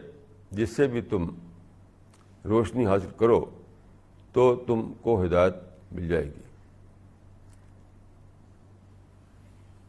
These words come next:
تو اب قرآن کی اس آیت پر غور کیجیے کہ "فَإِنْ آمَنُوا بِمِثْلِ مَا آمَنْتُمْ بِهِ فَقَدْ اهْتَدَوْا۔"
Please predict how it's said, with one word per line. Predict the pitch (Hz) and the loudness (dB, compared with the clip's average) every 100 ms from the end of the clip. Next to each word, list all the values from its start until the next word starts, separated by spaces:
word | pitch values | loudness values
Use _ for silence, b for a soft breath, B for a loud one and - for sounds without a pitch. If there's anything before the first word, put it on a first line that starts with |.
| - - - | -20 -20 2
تو | 135 139 - - - - - - - - - | 8 10 8 2 -18 -20 -20 -20 -20 -12 2
اب | 123 - | 2 4
قرآن | 131 131 156 | 4 6 6
کی | 156 143 | 4 2
اس | 117 | 6
آیت | 110 113 - | 6 6 2
پر | |
غور | 90 90 | 2 2
کیجیے | 90 101 90 113 - - - - - - - - - - - - - - - - - - - - - - | 0 -4 -4 -6 -8 -18 -20 -20 -20 -20 -20 -20 -20 -20 -20 -20 -20 -20 -20 -20 -20 -20 -20 -20 -16 -8
کہ | 98 - | -6 2
"فَإِنْ | 117 135 | 4 6
آمَنُوا | 113 113 127 143 | 6 4 4 2
بِمِثْلِ | 117 80 101 123 143 160 175 | 0 2 2 2 -2 0 2
مَا | 147 147 | 4 4
آمَنْتُمْ | 143 135 131 123 120 | 4 2 0 -2 -2
بِهِ | 123 110 | -2 -2
فَقَدْ | 104 110 95 | -2 -2 -2
اهْتَدَوْا۔" | 92 92 - | -4 -6 -10